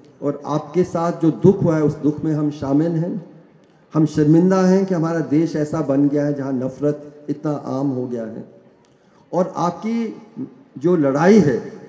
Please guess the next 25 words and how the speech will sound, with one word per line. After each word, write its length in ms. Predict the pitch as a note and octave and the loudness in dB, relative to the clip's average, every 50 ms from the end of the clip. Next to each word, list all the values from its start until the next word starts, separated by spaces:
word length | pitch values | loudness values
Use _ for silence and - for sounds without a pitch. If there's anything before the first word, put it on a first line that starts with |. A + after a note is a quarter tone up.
| - - - - - | -20 -20 -20 -10 -2
इंसाफ 520 | - D3+ D#3 D#3 - D#3+ D#3 E3 F3 - - | 0 0 0 0 0 0 0 0 -2 -2 -2
के 80 | E3 | -2
लिए, 140 | D#3 D#3 E3+ | 0 0 0
उसमें 360 | E3+ E3 D3+ D3 - D3+ E3 | 0 -2 -2 -2 -2 -2 -2
हम 260 | E3 E3+ G3 B3 C4 F3 | -2 -2 -2 -4 -6 -8
शामिल 440 | - - C3+ B2+ B2+ C3+ C#3+ C#3+ | -8 -6 -2 2 4 6 6 6
होंगे। 340 | B2+ B2+ A#2+ A2+ A2 G#2 G2+ G2 - - - - - - - - _ _ _ _ _ _ _ _ _ _ _ _ _ _ _ _ _ _ _ _ _ | 4 2 0 0 -2 -4 -4 -6 -10 -16 -20 -20 -20 -20 -20 -20 _ _ _ _ _ _ _ _ _ _ _ _ _ _ _ _ _ _ _ _ _
और 140 | F3+ G3 G3+ | 2 2 2
ये, 480 | D#3 D3+ F#3+ B3 C#4 D4+ D4+ C4+ A3 - - - - - - - | 2 0 0 0 2 2 0 0 -4 -8 -14 -18 -20 -20 -18 -10
ये 200 | D3+ E3 G#3+ A#3 | -6 -4 -4 -4
दौर 360 | G#3 D#3 F3 F3 F3+ G#3 A3+ | 0 4 4 6 6 6 4
भी 160 | G3+ G#3 A3+ | 4 2 0
चला 640 | G#3+ - - E3+ E3 E3+ D#3 C#3 C3 - - - - - C3+ C3 | 2 2 2 2 4 2 2 0 -2 -4 -10 -14 -16 -12 -6 -4
जहाँ 400 | D#3 D#3 D#3 E3+ F3+ F3+ F3+ - | -4 -2 -2 -2 -2 -4 -4 -4
कारवाने 420 | E3 D#3+ D#3 D3+ D3+ D#3+ E3 F3+ | -4 -2 -2 0 0 2 2 2
मोहब्बत 720 | F3+ E3+ E3+ D3+ D#3 E3 D#3 E3+ F3+ F3 F3 - - - - - - - - - - - _ - | 4 4 2 2 0 0 2 4 4 4 2 0 -6 -14 -16 -20 -20 -20 -20 -20 -20 -20 _ -10
हम 220 | B2 D3 D#3 D#3+ | -2 2 2 4
जब 200 | D3+ E3+ F3 D3 | 4 2 2 2
निकालते 540 | C3 C#3 C#3 C#3 D3 D3+ E3 F#3 F3+ G#3 F#3+ - - | 0 0 0 0 0 0 2 2 2 2 2 2 0
थे, 120 | C3+ A#2+ - - - - - - - - - | -2 -4 -4 -8 -14 -18 -20 -20 -18 -8 -2
मुझे 240 | C#3 F3 F3+ A#3+ B3 | 0 0 0 0 -4
डर 380 | F#3 C#3+ - - G3 A3 A3+ | -4 -2 0 0 0 2 0
लगने 340 | G#3 F3+ E3 D3+ C#3+ E3 E3+ | 0 -2 -2 -2 -2 -4 -2
लगा 340 | D#3+ D3+ D3 C#3+ D3+ D3+ D#3+ | -2 -2 -2 -2 -2 -4 -4
कि 220 | D#3 - D#3+ E3 | -6 -8 -8 -10